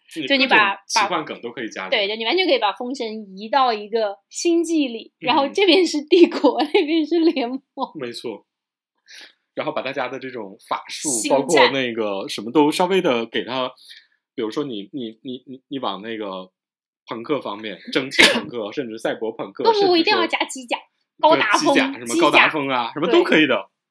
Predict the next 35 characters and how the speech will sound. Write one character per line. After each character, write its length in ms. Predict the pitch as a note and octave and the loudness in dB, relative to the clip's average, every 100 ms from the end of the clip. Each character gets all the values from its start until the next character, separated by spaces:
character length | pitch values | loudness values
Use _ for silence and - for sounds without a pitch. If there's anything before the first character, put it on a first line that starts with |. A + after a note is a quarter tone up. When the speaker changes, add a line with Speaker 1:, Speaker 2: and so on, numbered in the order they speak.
| _ _ - | _ _ -4
Speaker 2:
而 100 | E4 | -4
且 60 | |
你 100 | C4 | -4
不 120 | B3+ | -4
觉 160 | B3+ A#3 | -4 -4
得 80 | A#3 | -6
就 140 | B3+ B3 | -8 -6
《封 180 | D4+ D4+ | -2 -2
神》 180 | A#3 | -2
里 100 | A#3 | -6
的 120 | G#3 G#3 | -8 -8
神 340 | - G3+ G3 | -8 -8 -6
怪 220 | C#4 C4 | -2 -2
和 160 | - G#3 | -2 -10
坐 260 | F#3+ C4 | -10 -10
骑 160 | A#3+ A3+ | -10 -12
超 420 | F#3+ - D4+ D#4 | -14 0 2 2
级 160 | A3+ G#3 | -2 -8
适 200 | - F#3 | -10 -10
合 120 | G3 | -10
机 220 | F3+ G3+ | -10 -10
甲 120 | F#3+ E3+ - F3+ | -8 -10 -12 -16
吗？ 260 | E3+ F3+ _ _ _ _ | -16 -16 _ _ _ _
Speaker 1:
对 100 | F3 | -4
啊， 40 | F3+ | -2
对 100 | D4 | 2
啊。 20 | |
Speaker 2:
就 80 | A#4 | 4
是 160 | G#4+ | 4
机 140 | - G4 | 2 4
甲 200 | D4 B3+ | 6 6
的 60 | |
名 220 | B3+ A#3+ C#4+ | 2 -2 -4
字 140 | G4+ | 0
啊。 360 | F4+ D#4+ D#4 | 2 2 -2